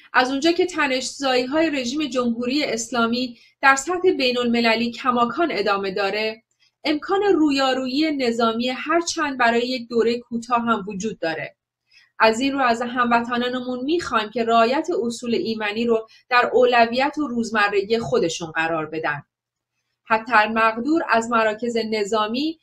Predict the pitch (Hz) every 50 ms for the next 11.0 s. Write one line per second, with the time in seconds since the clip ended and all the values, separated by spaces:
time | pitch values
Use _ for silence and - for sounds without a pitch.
0 | _ _ _ - 269 269 262 254 - 262 - - 302 311 302 330 330 302 285 247
1 | 233 226 226 - - - 262 277 - - 285 254 240 - 233 226 226 - - -
2 | 214 208 214 226 240 254 - - 269 247 226 226 - 233 214 202 196 196 208 208
3 | 214 208 202 _ - 214 202 - - - 214 202 196 196 - - 220 196 190 190
4 | 190 233 254 262 254 _ _ _ _ _ _ _ - - - 339 330 339 - 330
5 | 311 311 294 294 269 320 349 359 339 - 277 247 240 240 220 226 233 - 302 277
6 | 254 240 240 240 - 226 214 208 202 208 - 240 233 233 220 247 240 226 185 175
7 | 175 165 - 170 165 - 165 175 180 170 170 170 170 160 156 156 - _ _ _
8 | _ _ _ _ _ _ _ _ _ - 240 233 233 240 240 233 - 226 226 233
9 | 220 226 - 254 247 247 240 240 285 262 269 285 285 - - 302 269 233 240 -
10 | 311 339 330 294 220 202 - - - 202 214 208 208 202 - 247 240 240 233